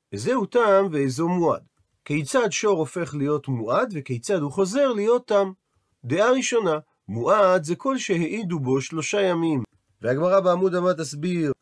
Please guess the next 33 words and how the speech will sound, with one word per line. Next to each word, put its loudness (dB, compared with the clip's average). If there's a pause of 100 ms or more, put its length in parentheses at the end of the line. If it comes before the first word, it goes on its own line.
(240)
שהעידו 0
על 0
שלוש 0
נגיחות 0
שיראו -4
בשלושה -4
ימים 0
שונים, -6 (400)
והוא 0
הופך -6
להיות 0
חזרה -2
שור -4
טעם 2 (460)
מי -4
שיחזור 0
בו -2
שלושה -2
ימים. 0 (180)
מסביר 0
רש"י 0 (140)
שבשלושה -2
ימים 4
נפרדים 0 (140)
הוא -4
רואה 4
שברים -2
ואינו 2
נוגח, 2
שאז 0
הוא -4
חוזר -2
לטמאותו. 0